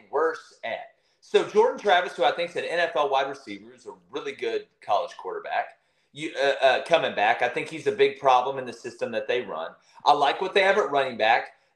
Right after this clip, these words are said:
They're veterans somewhat up front on the offensive line. They've grown there. They've got Johnny Wilson, who's a giraffe on roller skates outside. They added Keon Coleman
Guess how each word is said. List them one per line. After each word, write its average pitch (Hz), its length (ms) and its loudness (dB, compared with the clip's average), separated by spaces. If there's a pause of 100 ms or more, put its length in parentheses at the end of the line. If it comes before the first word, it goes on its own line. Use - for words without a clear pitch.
They're 143 300 2
veterans 180 480 2
somewhat 180 460 2
up 165 180 4
front 165 180 0
on 160 40 -4
the 151 160 2
offensive 147 380 -2
line. 123 260 2
They've 120 180 -6
grown 135 300 -4
there. 107 280 -4
They've 143 180 -2
got 156 220 2
Johnny 170 300 0
Wilson, 151 540 -2 (260)
who's 175 160 -10
a 160 80 -4
giraffe 147 500 2
on 165 200 2
roller 143 280 2
skates 123 380 -4
outside. 110 600 0
They 127 140 4
added 131 280 0
Keon 190 440 -6
Coleman 104 460 -4